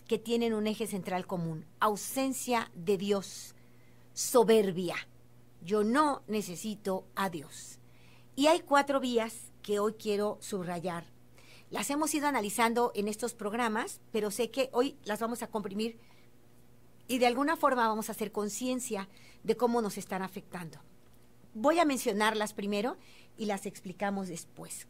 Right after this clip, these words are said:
Estas cuatro vías por las que entra el egoísmo al corazón del hombre de hoy: número uno,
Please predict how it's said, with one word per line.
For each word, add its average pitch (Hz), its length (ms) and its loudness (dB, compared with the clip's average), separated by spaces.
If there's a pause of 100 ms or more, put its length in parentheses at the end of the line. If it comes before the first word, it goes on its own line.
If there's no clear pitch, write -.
Estas 311 300 -2
cuatro 247 320 2
vías 202 340 -4
por 185 160 -8
las 175 180 -8
que 202 100 -6
entra 196 180 -4
el 196 80 -2
egoísmo 185 640 -4 (520)
al 196 140 -4
corazón 196 360 -4
del 202 140 0
hombre 196 220 -2
de 185 140 -2
hoy: 214 300 0 (180)
número 214 300 0
uno, 254 320 2